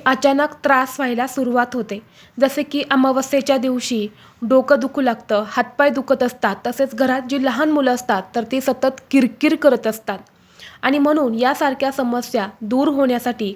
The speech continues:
काही उपाय जे आहेत तर ते घरामध्ये केले जातात. अमावस्या हा दिवस असा आहे, या दिवशी आपण नकारात्मक शक्ती, नजरबाधा, नजरदोष दूर करण्यासाठी जे काही उपाय करतो तर त्या उपायांचा आपल्याला शंभर टक्के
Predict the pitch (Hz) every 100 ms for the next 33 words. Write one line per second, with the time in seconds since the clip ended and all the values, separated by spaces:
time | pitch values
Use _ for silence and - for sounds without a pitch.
0 | - 226 233 - 226 233 240 240 240 208
1 | 190 196 190 233 233 226 220 208 247 247
2 | 220 202 185 185 180 - _ _ - -
3 | - - - 277 294 302 311 302 285 285
4 | - 277 285 269 269 269 - 254 - 254
5 | 220 208 233 233 233 247 233 - 262 240
6 | 247 240 226 226 269 285 285 285 285 -
7 | 254 - 220 190 - - - - 254 240
8 | 269 226 254 240 208 254 240 247 214 269
9 | 220 214 214 - 208 262 302 302 254 247
10 | 247 233 240 233 247 269 269 262 254 247
11 | 240 233 233 240 220 208 190 - - -
12 | - 240 233 254 254 254 226 254 254 254
13 | - 254 233 240 247 220 226 226 - 233
14 | 226 220 277 277 233 -